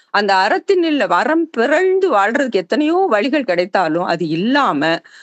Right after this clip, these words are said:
தான் வந்து தன்னுடைய வாழ்க்கையை இப்படித்தான் போகணும் அப்படின்னு கட்டமைத்து வாழக்கூடிய வாழ்க்கை வந்து சிறப்பாக அமையும். அந்த மாந்தர்கள் வந்து, மா-, மாதர்கள் வந்து கண்டிப்பாக பாராட்டப்படக்கூடியவர்கள் அப்படின்னு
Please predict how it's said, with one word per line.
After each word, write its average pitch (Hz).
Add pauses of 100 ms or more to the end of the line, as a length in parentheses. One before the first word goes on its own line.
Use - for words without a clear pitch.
(160)
தான் 285
வந்து 214
தன்னுடைய 180
வாழ்க்கையை 190
இப்படித்தான் 262
போகணும் 196
அப்படின்னு 170
கட்டமைத்து 254
வாழக்கூடிய 175
வாழ்க்கை 165
வந்து 165
சிறப்பாக 175
அமையும். 147 (260)
அந்த 320
மாந்தர்கள் 165
வந்து, 156
மா-, 175 (240)
மாதர்கள் 233
வந்து 160
கண்டிப்பாக 226
பாராட்டப்படக்கூடியவர்கள் 165 (460)
அப்படின்னு 226